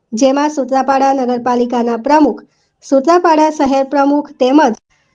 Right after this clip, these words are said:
ચૂંટાયેલા સભ્યોની સાથે ખેડૂતોને રાખી પંચરોજ કામ કરેલ છે, તેમજ તમામ ખેડૂતો લોકોને સાથે રાખીને આજરોજ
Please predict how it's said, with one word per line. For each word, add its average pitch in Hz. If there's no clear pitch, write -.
ચૂંટાયેલા 330
સભ્યોની 294
સાથે 277
ખેડૂતોને 269
રાખી 247
પંચરોજ 320
કામ 254
કરેલ 233
છે, 226
તેમજ 247
તમામ 285
ખેડૂતો 294
લોકોને 254
સાથે 247
રાખીને 247
આજરોજ 269